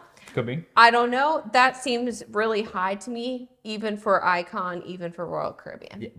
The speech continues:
Speaker 1: I mean, it's about three thousand a person when you
Speaker 2: Yeah.
Speaker 1: when you take out the tax
Speaker 2: It
Speaker 1: and port
Speaker 2: is,
Speaker 1: fees.
Speaker 2: yeah.
Speaker 1: So that's kinda what it's been going for. So it is a very expensive cruise. I, I think we, uh, as they, it,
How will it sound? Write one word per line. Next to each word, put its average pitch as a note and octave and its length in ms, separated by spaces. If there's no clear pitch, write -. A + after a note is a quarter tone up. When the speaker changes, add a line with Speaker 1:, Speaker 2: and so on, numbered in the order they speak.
Speaker 1:
I A2+ 60
mean, B2 180
it's C3+ 100
about - 280
three G#2 180
thousand A2+ 380
a F#2+ 40
person C3 380
when G#2+ 120
you G2 60
Speaker 2:
Yeah. G#2 300
Speaker 1:
when F#2+ 140
you F#2 60
take G2+ 240
out G2 100
the F#2 60
tax G2+ 300
Speaker 2:
It G3 40
Speaker 1:
and F#3 80
port G3+ 200
Speaker 2:
is, - 40
Speaker 1:
fees. A3 60
Speaker 2:
yeah. G#3+ 160
Speaker 1:
So A3 180
that's C#3+ 220
kinda F3 160
what F3+ 120
it's E3+ 80
been C#3 140
going C#3+ 240
for. F2+ 240
So G#2 320
it A#2 140
is C#3 180
a D3+ 40
very C#3 200
expensive C3+ 440
cruise. D3+ 500
I, - 200
I G2 120
think B2+ 280
we, A2+ 720
uh, G2 280
as B2+ 800
they, G#2 640
it, F#2 180